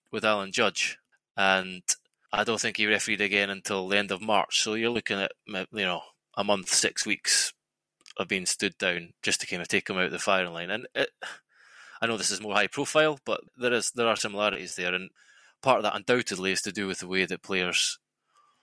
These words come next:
treat referees and officials. And you say interact, it's abu-, it's abusive. You know, even Henderson, who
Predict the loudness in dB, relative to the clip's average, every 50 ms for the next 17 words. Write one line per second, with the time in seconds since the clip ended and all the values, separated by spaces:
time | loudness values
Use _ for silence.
0 | _ _ _ _ -4 -2 0 0 -2 -4 _ _ _ _ -4 -2 0 0 0 0
1 | -2 -2 -2 0 0 0 0 -2 -4 -8 -6 -4 -2 0 0 0 -2 -2 -6 -6
2 | -6 -6 -8 _ _ _ _ _ _ _ _ -8 -8 -8 -6 -8 -8 -6 -4 -6
3 | -6 -6 -4 0 2 2 2 2 0 0 2 2 2 2 2 -4 -8 -4 0 0
4 | 0 0 0 -2 -2 -4 -4 -6 -12 -12 -6 -4 -4 -4 -4 -4 -2 -2 -2 -2
5 | -2 -4 -4 -4 -4 -6 _ -20 -20 -20 -20 -20 -20 -20 -20 -20 -20 -20 -20 -20
6 | -20 -20 -20 _ -8 -4 0 0 0 0 2 2 4 4 4 2 0 0 0 0
7 | -2 -4 -6 -6 -4 -2 -2 -4